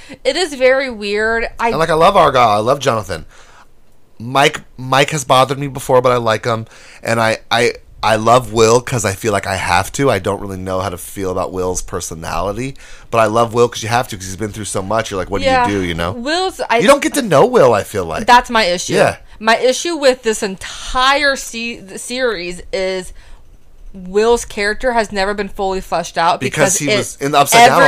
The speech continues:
Speaker 1: every
Speaker 2: time.
Speaker 1: episode
Speaker 2: Yeah.
Speaker 1: is a different Will.
Speaker 2: Yeah,
Speaker 1: Because
Speaker 2: I
Speaker 1: he's
Speaker 2: agree.
Speaker 1: been in and out of the Upside Down.
Speaker 2: I agree.
Speaker 1: So he, they've never fully given him an actual character. So it's like, if this season is his character, I don't know how much I really like his
Speaker 2: Yeah.
Speaker 1: character.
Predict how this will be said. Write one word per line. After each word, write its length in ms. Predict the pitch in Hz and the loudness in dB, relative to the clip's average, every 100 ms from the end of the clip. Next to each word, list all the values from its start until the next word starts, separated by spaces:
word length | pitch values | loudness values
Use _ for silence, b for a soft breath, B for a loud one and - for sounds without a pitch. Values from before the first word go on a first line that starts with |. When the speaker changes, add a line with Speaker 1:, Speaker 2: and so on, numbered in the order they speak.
| 277 | 4
Speaker 1:
every 80 | 170 | 0
Speaker 2:
time. 140 | 87 | 2
Speaker 1:
episode 640 | 202 214 233 220 220 190 185 | 2 4 2 0 2 4 4
Speaker 2:
Yeah. 140 | 123 | 4
Speaker 1:
is 140 | 208 | 2
a 120 | 202 190 | 2 0
different 480 | 202 196 208 190 | 0 -2 -4 -6
Will. 360 | 175 254 202 147 | 0 2 2 0
Speaker 2:
Yeah, 220 | 175 - - | -4 -6 -6
Speaker 1:
Because 180 | 294 - | -2 0
Speaker 2:
I 40 | |
Speaker 1:
he's 80 | 339 | 0
Speaker 2:
agree. 140 | 302 349 | 2 0
Speaker 1:
been 120 | 277 | 0
in 80 | 320 | 0
and 100 | 330 | 2
out 80 | 320 | 2
of 60 | |
the 40 | 330 | 2
Upside 280 | 330 330 320 | 0 -2 0
Down. 200 | 403 381 180 | -2 -2 -2
Speaker 2:
I 80 | 190 | -4
agree. 240 | - 80 - | -6 -14 -12
Speaker 1:
So 160 | - 294 | -6 -6
he, 240 | 285 - | -6 -10
they've 300 | 233 226 294 | -10 -6 -6
never 340 | 277 285 311 311 | -2 -2 -2 -4
fully 380 | - 302 311 | -6 -6 -4
given 360 | 233 254 320 392 | -4 -2 -2 -2
him 200 | 277 233 | -2 0
an 60 | 233 | 2
actual 400 | 233 240 254 240 | 2 2 -4 -4
character. 440 | 285 349 359 220 | -4 -4 -2 -4
So 180 | - 233 | -2 -4
it's 120 | 220 | 2
like, 220 | 226 - B B B | 0 0 B B B
if 140 | 247 214 | 2 2
this 400 | 196 196 320 392 | -4 -4 -2 -2
season 400 | - 294 302 320 | -2 -4 -2 -4
is 320 | - 240 254 | 4 4 6
his 180 | 269 226 | 2 0
character, 640 | - 196 208 - 320 330 B B - | 0 -2 0 0 -2 -2 B B -18
I 120 | - | -2
don't 140 | 392 415 | 0 2
know 120 | 403 | 2
how 100 | 370 | 2
much 180 | 359 349 | 0 2
I 60 | 320 | 2
really 220 | 330 330 | 2 2
like 160 | 359 | 2
his 100 | 339 269 | 2 -2
Speaker 2:
Yeah. 60 | |
Speaker 1:
character. 480 | 214 175 165 165 156 | 0 0 -2 -6 -6